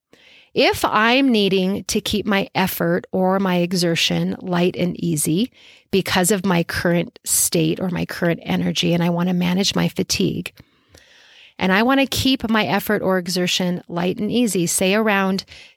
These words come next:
ten to twelve on the Borg, um, rate of perceived exertion scale,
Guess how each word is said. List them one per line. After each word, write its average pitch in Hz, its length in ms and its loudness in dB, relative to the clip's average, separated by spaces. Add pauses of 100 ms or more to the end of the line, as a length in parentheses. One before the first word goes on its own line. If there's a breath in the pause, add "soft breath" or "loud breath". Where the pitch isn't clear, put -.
(100)
ten 202 360 0
to 220 120 0
twelve 175 480 0 (160)
on 180 460 2 (560 loud breath)
the 185 140 0
Borg, 170 500 2 (380)
um, 170 320 -2
rate 180 240 -2
of 180 100 -2
perceived 170 520 0
exertion 170 520 -2
scale, 160 560 -2